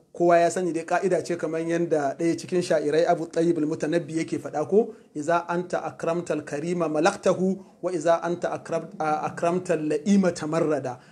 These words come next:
Duk yayin da mutum, ka girmama mutum karimi wanda ya kamata a girmama, ka girmama shi,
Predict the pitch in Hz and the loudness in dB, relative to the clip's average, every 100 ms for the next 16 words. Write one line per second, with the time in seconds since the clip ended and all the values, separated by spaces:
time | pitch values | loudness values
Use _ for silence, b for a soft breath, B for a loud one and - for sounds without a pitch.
0 | - 147 220 226 196 196 165 156 147 190 | -10 -2 2 4 4 2 0 -2 -2 -2
1 | 156 - - _ - - - _ - - | -4 -10 -20 _ -20 -20 -20 _ -20 -8
2 | - 180 208 214 185 170 156 135 190 180 | -2 2 4 4 4 0 -4 -4 -4 -4
3 | 156 170 180 175 170 - - 180 185 180 | -4 0 0 0 -2 -6 -4 0 2 2
4 | 180 165 165 156 156 170 156 160 160 180 | 2 0 0 -2 -2 -2 0 -2 0 0
5 | 202 214 175 180 190 269 220 | 2 2 4 2 2 2 0